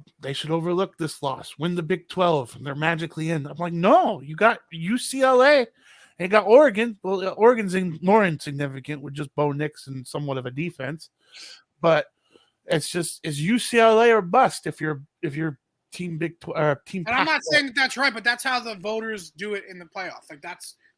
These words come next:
Speaker 2: that's how the playoff committee sees the Pac-twelve. Even though low key, when I rank, when I rank the rankings of the conferences, you guys know it's S E C, it's Big Twelve, then it's Pac-twelve for me. And I think,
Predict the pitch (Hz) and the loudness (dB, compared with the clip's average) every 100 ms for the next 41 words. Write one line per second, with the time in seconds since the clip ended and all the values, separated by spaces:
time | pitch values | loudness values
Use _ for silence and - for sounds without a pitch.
0 | - 226 - 247 220 233 214 214 208 - | -4 -2 0 -2 -2 -2 -2 -4 -10 -10
1 | 214 180 185 190 175 208 - - - 302 | -12 -14 -4 -4 -4 -8 -10 -16 -2 0
2 | 339 311 294 247 240 330 - 294 349 349 | 0 0 0 0 0 -2 -4 -6 -4 -8
3 | _ _ _ _ _ - 185 208 277 311 | _ _ _ _ _ -20 -8 -2 0 0
4 | 269 311 254 226 240 285 302 277 294 285 | 0 -2 -4 -10 -2 0 0 0 -4 -6
5 | - _ _ _ - 226 247 262 262 269 | -20 _ _ _ -14 -6 -4 -4 -6 -8
6 | 254 269 233 - 247 262 277 285 320 330 | -8 -6 -6 -6 -6 -6 -6 -8 -8 -8
7 | - - _ _ _ _ _ 220 277 233 | -10 -14 _ _ _ _ _ -2 0 0
8 | 254 196 180 254 254 262 233 - 247 233 | -2 -6 -4 -2 -2 -2 -4 -4 -4 -4
9 | 220 _ _ _ _ 220 180 202 214 226 | -10 _ _ _ _ -14 -8 -6 -6 -4
10 | 226 208 208 175 - 226 - 139 _ - | -4 -4 -6 -8 -6 -6 -8 -20 _ -8
11 | 269 240 110 _ _ _ _ _ _ _ | -4 -4 -6 _ _ _ _ _ _ _
12 | _ _ - 208 220 226 262 269 247 | _ _ -8 -6 -2 2 2 0 -6